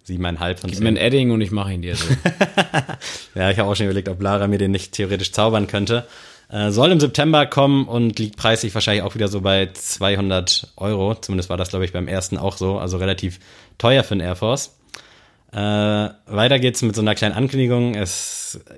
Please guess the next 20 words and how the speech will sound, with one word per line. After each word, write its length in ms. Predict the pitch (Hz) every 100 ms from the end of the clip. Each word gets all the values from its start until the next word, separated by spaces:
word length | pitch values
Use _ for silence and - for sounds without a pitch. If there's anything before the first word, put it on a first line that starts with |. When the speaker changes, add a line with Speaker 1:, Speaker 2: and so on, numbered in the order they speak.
| -
Speaker 1:
keine 220 | 110 104
Folge 340 | 110 107 104
ohne 200 | 107 107
neuen 380 | 104 101 101 98
Dank 300 | 101 104 98
Low. 400 | 98 101 117 123
Äh, 280 | - 101 98
Civilist 500 | - 131 117 110 -
Berlin 360 | 104 104 127 131
kriegt 340 | 120 104 -
ihren 280 | 101 98 101
eigenen 360 | 98 123 98
Dank. 300 | 92 98 151 - - - - _ _
Ein 360 | - 98 95 95
sehr 500 | 95 101 104 104 95
bunter 460 | 101 107 123 131 117
Schuh, 300 | - 123 139
der 200 | 120 107
wohl 340 | 107 107 107
Thermo, 1120 | - 117 113 117 113 110 110 107 107 104 92